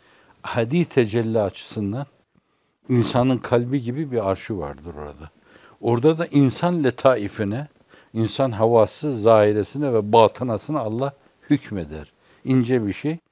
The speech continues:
O mevzuda terakki etmeyenler bu meseleyi sezemezler. Dolayısıyla da insanın o latife-i Rabbaniyesi veya vicdan mekanizması bir yönüyle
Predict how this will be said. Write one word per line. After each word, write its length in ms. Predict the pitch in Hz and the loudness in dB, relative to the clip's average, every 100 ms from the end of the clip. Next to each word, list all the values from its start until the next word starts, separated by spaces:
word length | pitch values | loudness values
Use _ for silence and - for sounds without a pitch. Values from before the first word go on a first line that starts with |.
| _ _ _ _ _ | _ _ _ _ _
O 140 | 117 117 | -4 0
mevzuda 400 | 110 104 104 113 | 0 0 -2 -4
terakki 460 | 113 104 98 - | -2 -2 -2 -8
etmeyenler 500 | 104 - 101 104 120 | -8 -6 -6 -4 -6
bu 60 | 107 | -4
meseleyi 480 | 98 87 101 117 131 | -4 -4 -6 -6 -6
sezemezler. 840 | - 90 95 78 71 71 71 _ _ _ _ _ _ - | -8 -8 -8 -10 -16 -20 -20 _ _ _ _ _ _ -2
Dolayısıyla 640 | 110 113 107 180 185 131 | 4 4 4 -2 -2 -2
da 80 | 113 | -2
insanın 560 | 127 123 127 139 143 | -2 -2 -2 -4 -2
o 140 | 117 113 | 2 4
latife-i 560 | 107 - 107 120 127 | 2 0 0 4 4
Rabbaniyesi 920 | 113 101 95 98 92 92 90 - 143 147 _ _ _ _ _ _ _ - | 4 2 4 2 2 -2 -4 -4 -6 -6 _ _ _ _ _ _ _ -4
veya 320 | 95 113 98 | 2 2 2
vicdan 400 | 95 90 123 151 | -2 -2 0 2
mekanizması 1200 | 143 107 - 98 95 95 - 101 92 - 160 147 | 2 0 -2 -4 -4 -10 -12 -8 -8 -10 -10 -8
bir 60 | 107 | -4
yönüyle 540 | 104 92 90 107 | -4 -4 -6 -8